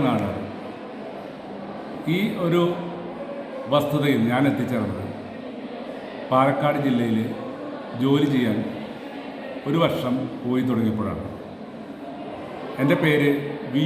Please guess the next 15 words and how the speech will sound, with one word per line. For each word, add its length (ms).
യു 80
രാധാകൃഷ്ണൻ 560
എന്നാണ്. 240
ഞാനിപ്പോൾ 400
പഴയന്നൂർ 500
ഹയർ 240
സെക്കൻഡറി 320
സ്കൂളിലെ 320
ബോട്ടണി 360
അധ്യാപകനായിട്ട് 640
ജോലി 220
ചെയ്തുകൊണ്ടിരിക്കുകയാണ്. 600
ഇവിടെ 200
എത്തുന്നതിന് 360
മുമ്പാണ് 340